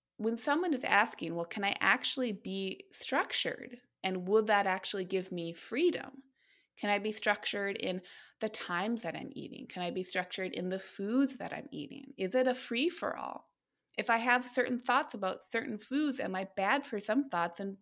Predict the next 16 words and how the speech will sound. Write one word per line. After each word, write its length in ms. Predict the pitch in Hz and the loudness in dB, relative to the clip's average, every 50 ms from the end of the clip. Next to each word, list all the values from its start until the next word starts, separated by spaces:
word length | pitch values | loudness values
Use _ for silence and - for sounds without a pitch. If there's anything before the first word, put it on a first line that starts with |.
| _ - | _ 0
better 380 | 190 202 285 233 185 196 214 | 2 2 4 2 2 0 -2
for 400 | - - 214 214 214 220 - - _ _ | -4 -2 0 0 0 0 -4 -12 _ _
other 300 | - 285 359 415 285 208 | 2 2 4 4 0 0
thoughts?" 520 | - - - - - - _ - - - - _ _ _ _ _ _ _ _ _ _ _ _ _ _ _ _ _ _ - - - - _ _ _ _ _ - | -2 -8 -10 -10 -12 -18 _ -20 -20 -20 -20 _ _ _ _ _ _ _ _ _ _ _ _ _ _ _ _ _ _ -20 -20 -20 -20 _ _ _ _ _ 2
I 160 | 202 214 247 | 4 4 6
want 240 | 262 262 262 - - | 6 4 4 4 2
you 100 | 202 202 | 0 0
to 140 | - 202 | 0 -2
take 300 | 202 - 220 196 196 - - - _ | -4 -2 -2 -2 -2 -4 -8 -6 _
all 280 | - 185 190 202 240 262 | 2 6 6 8 6 6
of 80 | 240 | 4
this 160 | 202 185 - - | 2 -2 -4 -6
information 580 | 175 170 - 180 170 165 160 160 - 190 185 | -6 -6 -6 -6 -6 -4 -4 -4 -4 -4 -6
in 220 | - - 180 175 165 | -4 -4 -6 -6 -6
stride 480 | - - - - 151 147 147 - - | -8 -8 -6 -2 -2 -2 -2 -2 -4
today. 420 | - - - - - - - 208 | -8 -12 -12 -12 -10 -10 -12 -14